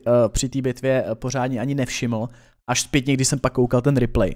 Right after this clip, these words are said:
A protože já jsem měl uložených třeba devět replayů s Leopardem, tak jsem je projížděl a potřeboval jsem zjistit, který za to stojí, protože jsem si ukládal i nějaký jako M K jenom na shorts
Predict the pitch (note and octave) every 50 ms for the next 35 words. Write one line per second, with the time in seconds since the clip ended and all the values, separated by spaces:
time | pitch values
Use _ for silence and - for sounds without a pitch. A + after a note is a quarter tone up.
0 | - - A2 A2+ A2+ A#2+ B2 A#2+ A#2+ A2+ - - B2+ B2 - - - C3 B2+ B2+
1 | B2+ C3 A#2+ - - C3 A#2+ C3 B2 B2 B2 B2+ B2+ A#2+ B2+ A#2+ A#2+ - - A2+
2 | A2 - A#2+ A2+ A2+ A2+ A#2 A2+ - - - - - _ - - C3+ B2+ A2+ -
3 | A2+ A2+ A#2+ A#2 A#2 G#2+ A#2 A2 A2 - - - - A2 G#2+ G#2 G2 G2+ G2+ G#2
4 | G#2 G2 - - - A#2 A2 - A#2+ A#2 A2 A2+ - - B2 - - - C#3 C3+
5 | C3 A#2+ B2 B2 C#3+ C3 - - B2 A#2+ A2+ A#2+ A#2+ A#2 A#2+ B2 A#2 B2+ - -
6 | - B2 A#2+ A#2+ A#2+ A#2 F#2 A#2+ B2 A#2 A#2 - C3 - - - A2 A2+ A#2 -
7 | B2+ B2 A#2+ A#2 G2 G#2+ - - C3 B2 A#2 A#2 - -